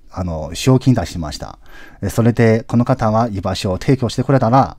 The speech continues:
大きな賞金を渡すよと。最後ですね、その方は、まあ、犯人ですが、あの、自分の仲間に裏切られて逮捕となりました。なので、もしですね、仲間が裏切らないと、永遠にですね、多分今でも自由でしょうと言われています。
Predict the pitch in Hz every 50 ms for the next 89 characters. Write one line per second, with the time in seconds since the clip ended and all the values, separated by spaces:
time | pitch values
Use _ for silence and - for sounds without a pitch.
0 | - - - 120 127 127 - - 131 113 92 - - 101 95 - - 104 95 90
1 | 95 - 104 104 - - 120 123 135 - - - 73 - - - - - - -
2 | - - - 107 127 127 113 101 87 85 82 - - 90 87 80 78 65 - -
3 | 101 101 98 - 107 - 90 90 90 98 107 113 104 85 - 110 104 92 82 71
4 | 73 - - 120 127 139 143 143 143 - - - - - - - - - - 98
5 | 92 90 87 85 80 - 110 101 110 101 95 92 - - 123 127 117 113 135 131
6 | 110 87 76 87 90 87 85 - 87 92 87 85 82 - 135 139 120 90 73 -
7 | - - - - 95 82 - - - - - 107 87 82 71 73 69 67 - -
8 | - - - - - - - - 120 139 151 131 - 135 131 120 117 165 208 -
9 | - 131 104 87 113 120 117 110 127 123 170 165 151 127 110 101 107 127 131 127
10 | 135 135 135 135 117 92 - - 104 98 - - 160 165 160 160 156 147 143 143
11 | 123 123 117 - 98 87 71 - - - 135 123 101 95 104 117 131 151 147 170
12 | 160 135 98 - - - 107 113 107 85 78 - - 110 92 76 - - - -
13 | - - - - - - - - 127 127 120 117 - 92 80 73 76 69 65 -
14 | - 76 65